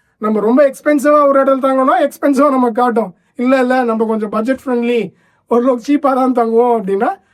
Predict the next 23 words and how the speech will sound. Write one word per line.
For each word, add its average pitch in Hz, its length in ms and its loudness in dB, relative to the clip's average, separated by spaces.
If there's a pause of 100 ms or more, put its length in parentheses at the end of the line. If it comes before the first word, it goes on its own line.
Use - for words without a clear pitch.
(100)
நமக்கு 269 440 -2
ஓரளவுக்கு 262 640 0
எளிமையான 277 560 2
இடத்த 247 460 2
அழகா 214 720 0 (220)
அது 247 340 0 (240)
காட்டும். 196 340 -4 (120)
For 269 100 0
example, 262 300 0
நீங்க 262 180 0
ஒரு 233 100 2
இடத்துக்கு 247 260 -4
சுற்றுலா 294 360 -2
போறீங்க, 202 260 -6
இந்த 214 160 0
கேள்வி 277 240 -2
எனக்கு 247 160 0
நிறைய 226 220 2
இருக்கும். 196 240 -4 (240)
ஒவ்வொரு 233 180 2
வாட்டி 262 160 2
ஃபோன் 247 220 0
பண்ணி, 247 280 0